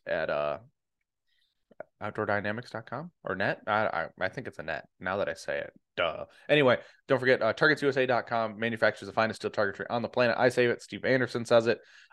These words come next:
Um, so it's gotta be true, right? So somebody's saying it right. So anyway, check them out. Um, Holy Monkey Swingers. Um, we've got some target stands. The Rhino knockdowns are fantabulous for practice or a match.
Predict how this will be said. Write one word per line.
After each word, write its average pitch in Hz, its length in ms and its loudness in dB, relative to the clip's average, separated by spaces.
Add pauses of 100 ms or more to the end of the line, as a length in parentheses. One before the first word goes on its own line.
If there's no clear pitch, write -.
Um, 82 260 -2
so 107 140 0
it's - 120 -2
gotta 107 220 4
be 92 80 -2
true, 101 180 -4
right? 92 200 0
So 80 80 -8
somebody's 87 420 -6 (400)
saying 92 300 -4
it 73 40 -4
right. 85 280 -2
So 110 160 2
anyway, 120 180 4 (240)
check 139 200 6
them 135 140 4
out. 127 280 4
Um, 101 220 -4 (340)
Holy 160 160 8
Monkey 143 240 0
Swingers. 131 440 -2 (440)
Um, 76 240 -12
we've 85 160 -12
got 85 220 -2
some 85 160 -6
target 127 340 4
stands. 117 380 -2
The 90 180 -2
Rhino 110 220 2
knockdowns 104 440 0
are - 80 -10
fantabulous 110 600 0
for - 120 -12
practice 120 520 2
or 180 140 4
a 151 60 2
match. 147 400 0